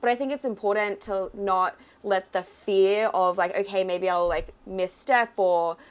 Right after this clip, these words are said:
whatever it might be, stop me from trying. Because if I had never, if I was always like, "Oh, I'm young, like, I can't ask for more money, I can't ask for a bigger budget, I can't do this," then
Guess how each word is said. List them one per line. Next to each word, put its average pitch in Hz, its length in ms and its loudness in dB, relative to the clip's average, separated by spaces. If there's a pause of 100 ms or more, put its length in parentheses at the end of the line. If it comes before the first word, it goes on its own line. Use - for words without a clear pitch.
(240)
whatever 196 420 0
it - 80 -4
might 180 260 -4
be, 190 540 -4 (320)
stop 202 400 -6
me 196 100 -4
from 185 180 -12
trying. 165 600 -8
Because 214 280 -4
if 214 120 -10
I 208 180 0
had 254 280 -4
never, 180 680 0 (380)
if - 80 -10
I 220 100 4
was 233 140 0
always 202 180 2
like, 196 140 -4
"Oh, 208 100 -2
I'm 185 300 -2
young, 180 540 -2
like, 160 320 -2 (160)
I 180 280 -2
can't 170 540 -6 (480)
ask 190 280 0
for 185 120 -2
more 175 160 -4
money, 156 280 -6
I 185 120 -2
can't 185 360 -6
ask 170 320 -4
for 175 120 -4
a 170 60 -4
bigger 170 200 -2
budget, 156 560 -2 (340)
I 180 80 -8
can't 180 360 -6
do 175 140 -6
this," 165 300 0
then 175 440 -2